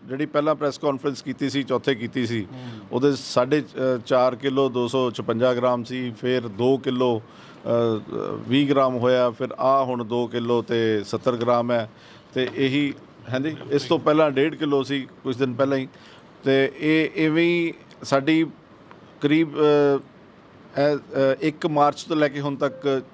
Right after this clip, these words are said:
Speaker 1: ਤਰਵੰਜਾ ਚੁਰੰਜਾ ਕਿਲੋ ਸਾਡੀ ਹੈਰੋਇਨ ਦੀ ਬਰਾਮਦਗੀ ਹੋ ਚੁੱਕੀ ਹੈ।
Speaker 2: ਹੂੰ।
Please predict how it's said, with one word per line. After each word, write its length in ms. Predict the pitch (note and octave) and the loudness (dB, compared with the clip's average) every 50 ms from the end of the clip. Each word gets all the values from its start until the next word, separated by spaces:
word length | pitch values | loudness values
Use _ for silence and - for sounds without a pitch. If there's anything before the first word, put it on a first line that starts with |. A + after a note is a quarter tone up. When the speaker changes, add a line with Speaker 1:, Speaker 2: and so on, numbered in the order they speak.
| - - - - - - - | -20 -20 -20 -20 -20 -14 -2
Speaker 1:
ਤਰਵੰਜਾ 360 | - D3 C#3+ C#3+ D3+ D3+ D#3+ D3 | 0 0 2 2 2 2 2 2
ਚੁਰੰਜਾ 340 | - D#3+ D3+ D3 D3 D3+ | 2 0 0 2 2 2
ਕਿਲੋ 320 | C#3 D3+ C#3+ C#3 C3+ C3 A#2+ | 0 2 0 2 2 0 0
ਸਾਡੀ 380 | - C3+ B2 A#2+ B2 A#2+ A2+ - - - - - C#3 | -2 -2 -2 -2 -2 -4 -4 -6 -12 -20 -4 0 2
ਹੈਰੋਇਨ 200 | C#3 C#3 C#3 C3+ | 2 2 2 0
ਦੀ 80 | C#3 | 0
ਬਰਾਮਦਗੀ 400 | B2+ B2 A#2+ A2+ G#2+ G#2+ G#2 G#2 | 0 2 0 0 0 -4 -6 -6
ਹੋ 80 | G#2 F2+ | -6 -6
ਚੁੱਕੀ 280 | - - - - E2 | -8 -12 -16 -16 -14
ਹੈ। 40 | E2 C#3+ | -14 -12
Speaker 2:
ਹੂੰ। 180 | C#3 B2 A2+ | -12 -14 -14